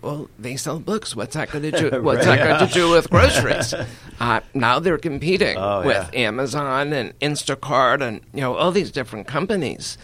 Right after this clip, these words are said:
Speaker 1: that are getting into online. So it's helping them think about the future,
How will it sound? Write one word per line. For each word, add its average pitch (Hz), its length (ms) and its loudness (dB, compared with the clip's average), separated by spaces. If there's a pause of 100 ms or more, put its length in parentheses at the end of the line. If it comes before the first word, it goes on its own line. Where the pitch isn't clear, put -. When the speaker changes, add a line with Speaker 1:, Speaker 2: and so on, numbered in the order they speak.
(160)
Speaker 1:
that 127 160 -2
are 120 60 -6
getting 117 340 -4
into 110 340 -4
online. 123 640 -6 (320)
So 117 400 0 (120)
it's - 340 -6
helping 202 520 0
them 120 200 -2
think 117 260 -6
about 113 340 -2
the 98 80 -10
future, 120 560 -6